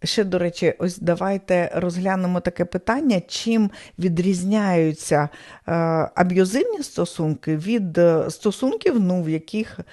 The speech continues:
е, є, звісно, якісь там розборки,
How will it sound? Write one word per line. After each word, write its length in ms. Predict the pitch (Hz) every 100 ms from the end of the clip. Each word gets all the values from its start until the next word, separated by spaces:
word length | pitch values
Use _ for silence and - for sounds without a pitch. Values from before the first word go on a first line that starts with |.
| - -
е, 320 | 165 156 147
є, 340 | 151 151 208 269 175 156 - 160
звісно, 500 | 165 190 220 190 165
якісь 360 | 156 - 190
там 240 | - 143 147
розборки, 920 | 147 143 135 156 208 - - 208 208